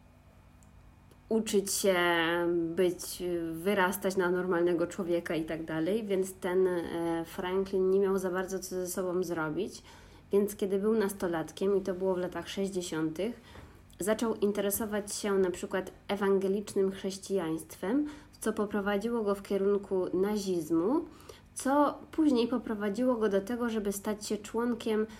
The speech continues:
Narodowej Socjalistycznej Białej Partii Ludowej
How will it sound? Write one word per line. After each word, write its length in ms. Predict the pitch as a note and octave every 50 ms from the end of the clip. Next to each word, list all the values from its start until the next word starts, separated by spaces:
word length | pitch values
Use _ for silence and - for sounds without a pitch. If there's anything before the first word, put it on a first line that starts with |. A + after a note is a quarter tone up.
| - - - -
Narodowej 600 | G3 G3+ G#3+ A3 G#3 G3 A3 B3 C4 C4 C#4 B3+
Socjalistycznej 1200 | - - A3+ G#3+ - - A3 G3 F#3 F#3 F3+ - - - - B3 B3+ - - - B3 A#3 A3+ A3+ G3+
Białej 560 | F#3 F#3 G3 G3+ G#3 A3+ A3+ A3 G#3 G3 G3+
Partii 480 | G3 - G#3 G3+ G3 F#3+ G3 - G3
Ludowej 680 | F3+ F3 E3 D#3 D#3+ E3 D#3 E3 F#3 G#3+ C4 D4 D4 -